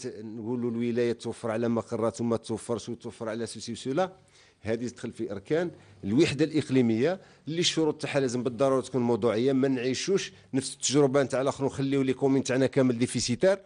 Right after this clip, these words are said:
ونخليو المواطن تاعنا يفقد الثقة، والم-، والم-، والمرفق العام تاع الدولة. يعني تواجد الدولة في حد ذاتها، قال: "أني درت ل-، لومبا تاع ليكليراج بيبليك"، بصح السي أنا تاع حول لومب كيتحرك ما عنديش اللي يبدلها لي.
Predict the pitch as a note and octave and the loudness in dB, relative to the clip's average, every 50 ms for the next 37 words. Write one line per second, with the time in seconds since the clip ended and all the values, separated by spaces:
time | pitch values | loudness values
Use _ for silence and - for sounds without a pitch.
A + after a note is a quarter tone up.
0 | - - _ _ - A2+ - - C3+ C#3 C#3 C3+ C#3 C3 - - C#3 B2+ - C3 | -20 -20 _ _ -16 -14 -10 -6 -4 -2 0 0 0 0 0 0 -2 -2 -2 0
1 | C#3 C3 - - C#3+ B2+ B2 - - - G3+ G3+ - - E3+ F#3+ G3+ - - _ | 0 -2 -2 -2 -6 -6 -6 -6 -4 0 0 0 2 2 2 2 2 -2 -10 _
2 | - - _ - - A#2 C3 D3+ D#3+ D3+ C#3+ C#3 C#3+ C#3+ D#3 D#3 C#3+ C3+ C3+ C3 | -20 -20 _ -10 -4 -2 0 0 0 0 0 0 0 0 0 0 0 -2 0 2
3 | B2+ E3 F#3+ - - - D3+ B2 C#3+ F#3+ E3+ B2 F#2+ - C3 A#2+ A#2+ A2 D3+ D#3+ | 4 2 2 2 0 -4 -2 2 2 2 2 2 -4 -8 -10 -10 -8 -4 -2 -2
4 | C#3 A2+ G2+ A2 A#2+ A#2+ B2+ B2 B2 - _ _ _ - B2+ C#3+ D#3 F3 E3+ C3 | -2 -2 -4 -6 -6 -6 -8 -8 -10 -12 _ _ _ -10 -6 -4 -4 -4 -4 -4
5 | A#2+ D#3 E3 D#3 D#3 D3+ C3 C#3 B2+ E3+ D3+ - C3+ B2+ B2+ D3+ D3+ D#3 D3+ D#3 | -6 -4 -4 -4 -6 -6 -12 -8 -6 -6 -6 -4 -6 -6 -4 -4 -4 -4 -4 -6
6 | C#3+ C3+ F#3 D3+ - - D#3 D#3+ D3 C#3 C3+ C#3 C#3 B2+ C3+ C3 C3 C3 B2+ B2 | -6 -8 -10 -12 -10 -8 -6 -4 -4 -2 -4 -4 -6 -4 -6 -6 -6 -6 -8 -8
7 | - A#2 B2 A#2+ A2+ G#2+ - A2 G2 F2+ F2 E2+ - _ _ _ _ _ - - | -8 -6 -6 -6 -6 -6 -8 -10 -10 -8 -8 -10 -10 _ _ _ _ _ -16 -12
8 | - - - - - C3+ C3 C3+ C3 C3 B2 B2 - C3 - - B2+ B2 B2 B2 | -12 -8 -8 -8 -6 -4 -4 -2 -2 -2 -4 -4 -6 -8 -6 -4 -4 -2 -2 -2
9 | B2 B2 A#2 - - A#2 - - B2+ B2+ C3+ C3 B2 B2 - - B2+ B2 A2+ G#2+ | -2 -4 -6 -6 -10 -12 -12 -10 -10 -8 -6 -6 -6 -6 -6 -6 -6 -6 -8 -8
10 | G2 G2 F2+ F2+ E2 D2+ C#2+ | -8 -8 -6 -6 -6 -8 -10